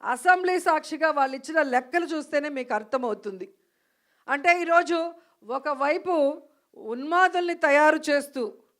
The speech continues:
ఎలా సోషల్ మీడియాలో మహిళల్ని టార్గెట్ చేయటం, ఎవరు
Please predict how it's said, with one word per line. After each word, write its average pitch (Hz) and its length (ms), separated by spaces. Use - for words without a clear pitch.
ఎలా 294 240
సోషల్ 302 480
మీడియాలో 294 720
మహిళల్ని 262 560
టార్గెట్ 226 560
చేయటం, 190 280
ఎవరు 294 640